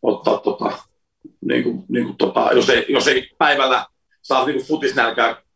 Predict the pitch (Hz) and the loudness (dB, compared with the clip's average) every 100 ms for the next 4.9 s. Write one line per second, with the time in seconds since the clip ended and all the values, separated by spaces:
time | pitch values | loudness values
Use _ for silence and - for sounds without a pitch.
0 | - 123 131 120 - - _ - - 127 | -14 -6 -6 -6 -10 -20 _ -6 -2 0
1 | 139 127 120 120 107 120 117 117 104 98 | 2 0 -2 -4 -2 -2 -2 -4 -2 -4
2 | - _ _ _ _ _ _ _ - 151 | -4 _ _ _ _ _ _ _ 2 4
3 | 127 113 - 123 117 117 117 123 123 127 | 4 0 2 2 2 0 0 2 4 4
4 | 120 123 - 110 - - 113 - | 4 2 2 0 -6 -8 -16 -16